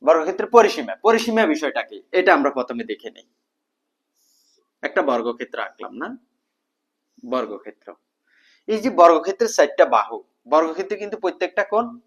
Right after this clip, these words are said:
এক সমকোণ, এটা মনে রাখবেন। এক সমকোণ মানে নব্বই ডিগ্রি। এই যে বাহু, চারটা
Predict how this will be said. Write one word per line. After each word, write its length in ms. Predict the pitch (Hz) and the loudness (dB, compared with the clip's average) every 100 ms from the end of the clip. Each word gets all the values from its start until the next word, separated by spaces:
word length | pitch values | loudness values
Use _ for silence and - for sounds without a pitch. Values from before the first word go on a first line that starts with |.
| - - | -4 -2
এক 60 | 190 | 0
সমকোণ, 340 | 170 143 117 107 127 | -2 -2 -2 -4 -2
এটা 120 | 165 151 | 0 0
মনে 140 | 117 107 | -2 -8
রাখবেন। 260 | - 104 - 147 | -12 -16 -6 -4
এক 60 | 147 | -4
সমকোণ 300 | 165 156 165 180 | -4 -6 -4 -2
মানে 160 | 175 208 262 _ _ _ - | -2 -2 -8 _ _ _ 2
নব্বই 220 | 170 170 135 | 4 4 -2
ডিগ্রি। 220 | 113 - _ _ _ - 208 | -4 -10 _ _ _ 0 2
এই 60 | 226 | 4
যে 60 | 226 135 | 2 2
বাহু, 240 | 123 127 110 _ _ _ _ _ | 0 -2 -12 _ _ _ _ _
চারটা 280 | 196 185 196 | 4 6 6